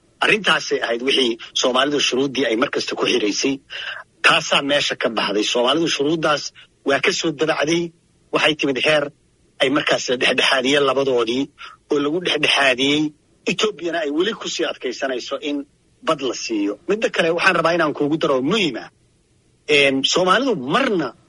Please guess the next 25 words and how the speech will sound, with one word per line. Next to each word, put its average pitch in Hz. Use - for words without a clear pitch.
Ethiopia 160
bad 160
uma 143
diidanayn. 110
Waxaa -
u 202
furan 160
dekedaha 170
Soomaalida 139
oo 127
dhan 190
baa 143
u 135
furan. 107
Berbera, 123
Boosaaso, 151
Garacad, 156
Ma-, 123
Kismaayo, 156
Muqdisho, 135
kulli 285
waa 165
loo 185
oggol 160
yahay. 135